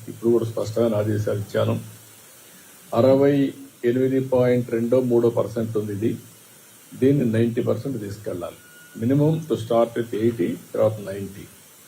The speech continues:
ఈ వెంకటేశ్వర స్వామి పరిధిలో ఏడు కొండలు మొత్తం ఫారెస్ట్ ఏరియా ఉండాలి.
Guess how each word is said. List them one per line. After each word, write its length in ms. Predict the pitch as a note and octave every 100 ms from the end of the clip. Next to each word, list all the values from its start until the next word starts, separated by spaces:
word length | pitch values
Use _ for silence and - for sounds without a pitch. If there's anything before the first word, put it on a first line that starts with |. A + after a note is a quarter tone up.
| - - - -
ఈ 120 | A#2+ A2+
వెంకటేశ్వర 760 | A2 B2+ C#3+ D3+ C#3+ D3 C3+
స్వామి 340 | B2+ C3 B2+
పరిధిలో 520 | B2 B2 A#2+ B2 B2+ B2+ - - - - - - - G#2+
ఏడు 600 | A#2 C3 C3+ C3 A#2+ A#2 -
కొండలు 320 | A2+ A#2 B2 B2+
మొత్తం 560 | A2+ A2+ A2+ - C#3
ఫారెస్ట్ 520 | C3+ A#2+ A#2 A2+ A2+
ఏరియా 260 | A2+ G#2+ G#2+
ఉండాలి. 460 | G#2 G#2 A#2 D#3